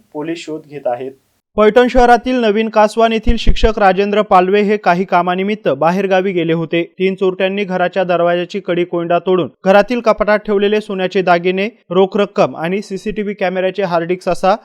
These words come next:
अंदाजे दोन लाख दहा हजार एकशे चौसष्ट रुपये किमतीचा मुद्देमाल लंपास केला आहे. तर शशी विहार परिसरात राहणारे अमोल मुरलीधर भगत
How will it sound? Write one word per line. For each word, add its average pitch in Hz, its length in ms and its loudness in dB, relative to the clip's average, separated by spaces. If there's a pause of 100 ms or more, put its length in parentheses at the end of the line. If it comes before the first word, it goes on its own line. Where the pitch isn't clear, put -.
(100)
अंदाजे 214 380 0
दोन 214 240 0
लाख 220 160 4
दहा 208 280 2
हजार 208 260 4
एकशे 202 320 -2
चौसष्ट 202 500 -4
रुपये 196 260 -2
किमतीचा 190 560 -4 (120)
मुद्देमाल 190 480 0
लंपास 190 380 0
केला 175 240 0
आहे. 160 280 0 (300)
तर 196 180 4
शशी 202 280 -6
विहार 196 320 0
परिसरात 185 540 -2
राहणारे 170 460 0 (220)
अमोल 214 300 4
मुरलीधर 220 560 2
भगत 208 240 2